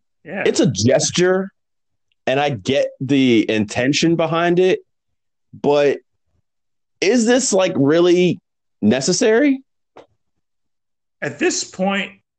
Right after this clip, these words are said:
Speaker 1: it's like when you have a party in fifth grade. Remember, like,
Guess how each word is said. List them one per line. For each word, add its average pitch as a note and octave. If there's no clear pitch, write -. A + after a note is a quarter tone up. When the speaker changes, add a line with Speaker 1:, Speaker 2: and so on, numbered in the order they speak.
Speaker 1:
it's -
like C#3
when C#3
you C3
have B2+
a A#2
party A2+
in B2
fifth C3
grade. C#3+
Remember, F3+
like, D#3+